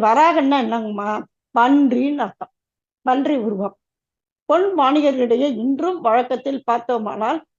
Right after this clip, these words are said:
இந்த வராக நாணயங்கள் இன்றைக்கும் வழக்கத்தில் இவ்வாறு உச்சரிக்கப்படுகின்றன. இத்தகைய பொன் நாணயங்களையே ஐரோப்பியர்கள் பக்கடா என்று அழைத்தனர். பழமையான பொன் நாணயங்களில் பக்கடா என்ற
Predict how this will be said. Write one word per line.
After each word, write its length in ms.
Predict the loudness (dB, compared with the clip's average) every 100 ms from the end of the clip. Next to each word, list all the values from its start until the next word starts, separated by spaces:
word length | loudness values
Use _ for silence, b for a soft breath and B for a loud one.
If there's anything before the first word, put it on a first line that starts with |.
| _
இந்த 140 | -4 -2
வராக 400 | 0 2 2 2 0
நாணயங்கள் 460 | -2 -4 -2 -4 -4 -8
இன்றைக்கும் 540 | -6 -4 -4 -2 0
வழக்கத்தில் 480 | 0 -2 -4 -6 -10 -10 _ _ -8
இவ்வாறு 320 | -2 0 0 -4
உச்சரிக்கப்படுகின்றன. 920 | -6 -4 -4 -6 -8 -10 -10 -10 -10 -12 -12 -14 _ _ _ -10
இத்தகைய 340 | -4 0 2 2
பொன் 180 | 2 2 2
நாணயங்களையே 540 | 0 0 -2 0 0 2 0
ஐரோப்பியர்கள் 640 | 0 -2 -2 -6 -4 -4 -6 _ _ -2
பக்கடா 320 | 0 4 4 4
என்று 280 | 0 -4 -4 -6 -4 -2
அழைத்தனர். 800 | 0 0 -4 -6 -6 -6 -6 -8 _ _ _ _ -2
பழமையான 480 | 2 2 4 4 2 2
பொன் 160 | 0 2 0
நாணயங்களில் 500 | 0 -2 -4 -4 -4 -6
பக்கடா 340 | -4 2 4 4 2
என்ற 160 | -2